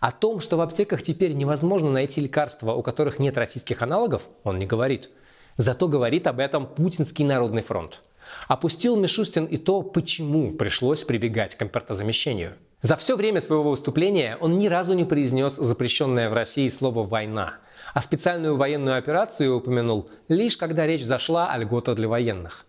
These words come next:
Зато премьер-министр объяснил, откуда взялся огромный дефицит бюджета в первые месяцы этого года. Он уже превысил три целых восемь десятых триллиона рублей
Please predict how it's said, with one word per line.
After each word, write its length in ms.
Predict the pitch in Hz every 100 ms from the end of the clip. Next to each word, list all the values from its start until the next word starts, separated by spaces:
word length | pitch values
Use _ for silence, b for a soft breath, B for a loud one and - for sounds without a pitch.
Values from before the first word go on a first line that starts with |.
| _ B B B
Зато 300 | 120 147 302
премьер-министр 640 | 302 202 220 185 196 180 165
объяснил, 580 | 160 170 - 123 107 B B
откуда 380 | 131 - 226 170
взялся 480 | 117 139 208 -
огромный 720 | 123 147 117 120 127 185 220 160
дефицит 420 | 135 127 - 120
бюджета 500 | 104 98 110 131 -
в 40 |
первые 360 | - 110 117 120
месяцы 400 | 107 - - 113
этого 260 | 101 117
года. 360 | 156 156 101 - b b b
Он 220 | 156 156 -
уже 280 | 160 190 180
превысил 480 | 120 127 196 143
три 200 | - 151
целых 360 | 131 147 170 131
восемь 340 | 117 127 131
десятых 420 | 110 - 151 143 -
триллиона 600 | 139 131 127 127 120 120
рублей 480 | 131 135 117 92